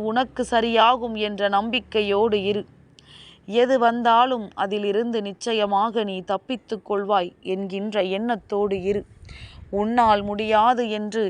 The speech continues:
இங்கு எதுவும் இல்லை என்பதனை முதலில் நீ புரிந்து கொள். உனக்குள் இருக்கின்ற விஷயங்கள் எதுவாக இருந்தாலும்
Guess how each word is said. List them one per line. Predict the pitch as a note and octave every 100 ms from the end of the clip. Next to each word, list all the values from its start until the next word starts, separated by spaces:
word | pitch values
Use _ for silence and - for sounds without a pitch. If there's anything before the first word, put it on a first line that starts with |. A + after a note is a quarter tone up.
| -
இங்கு | G3 G#3 G3+
எதுவும் | F#3+ G3+ A#3+ G#3+ F#3
இல்லை | G3+ A#3+ G#3+
என்பதனை | G3 F#3+ F#3+ F#3 F#3 E3 -
முதலில் | F#3 A3 A3 F3+
நீ | F3+ E3
புரிந்து | - G3+ A#3+ A3
கொள். | F3+ F3+ - _ _ _ _ _ _ _ _ - - - - -
உனக்குள் | G#3 A3 B3 - B3+ A#3
இருக்கின்ற | A3+ B3+ - B3+ A3+ G#3+ A3
விஷயங்கள் | G#3+ C4 B3 A3 G#3 G3+ E3+ - _ _ F#3
எதுவாக | F#3+ F#3+ F#3+ F#3+ G#3 G3+
இருந்தாலும் | F#3+ G3 A#3+ A3+ G3 F#3 F#3+